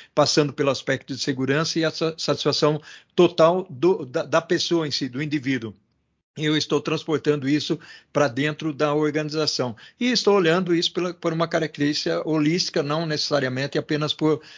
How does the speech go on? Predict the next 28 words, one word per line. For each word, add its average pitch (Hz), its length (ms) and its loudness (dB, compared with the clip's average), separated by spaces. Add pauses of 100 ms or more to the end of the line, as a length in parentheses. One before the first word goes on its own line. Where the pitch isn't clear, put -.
(100)
pelo 143 200 2
prisma 147 400 0
de, 147 240 4
de 139 120 -4
supply 151 380 0
chain. 117 320 -2 (340)
E 185 120 0
compras, 185 760 0
quando 170 200 -4
você 202 260 2
fala 190 220 -2
em 123 80 -4
risco, 143 600 -2
quando 151 220 -4
você 160 260 -2
fala 156 240 -2
em 147 60 -6
conexão, 139 800 -2
em 117 60 -4
colaboração, 139 880 -2
transformação 147 680 -4
digital, 131 640 -4
tecnologia, 156 920 0
como 131 200 -8
disse 127 300 -2
a 117 40 -2
Suzy, 135 460 0
né? 147 160 -2